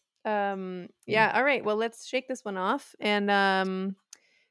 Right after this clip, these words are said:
Speaker 1: next week we're, so we're continuing. We're gonna, you can't get rid of the nineties. We're not, we're not done with them.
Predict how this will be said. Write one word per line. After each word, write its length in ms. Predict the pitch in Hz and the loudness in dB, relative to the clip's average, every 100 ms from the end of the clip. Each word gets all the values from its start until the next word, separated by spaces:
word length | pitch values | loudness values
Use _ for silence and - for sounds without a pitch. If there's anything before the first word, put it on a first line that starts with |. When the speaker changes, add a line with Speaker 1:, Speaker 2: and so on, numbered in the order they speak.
| _ - | _ 0
Speaker 1:
next 240 | 220 240 | 2 2
week 220 | 285 269 220 | 0 2 6
we're, 280 | 220 208 | 6 6
so 140 | 214 208 | 4 2
we're 100 | 208 | 2
continuing. 540 | 262 262 285 240 202 | 2 0 4 4 4
We're 140 | 202 277 | 4 4
gonna, 280 | 311 262 - | 4 2 0
you 280 | - - 233 | -6 -6 0
can't 240 | 294 294 | 0 4
get 140 | 262 | 4
rid 140 | 233 247 | 6 6
of 100 | 226 | 4
the 60 | |
nineties. 500 | 208 202 208 175 180 | 2 2 2 2 0
We're 140 | - 190 | -4 0
not, 240 | 202 - - | 2 0 -2
we're 120 | 196 | 0
not 240 | 208 202 | 0 0
done 160 | 208 202 | -2 0
with 80 | 190 | -2
them. 220 | 180 | -2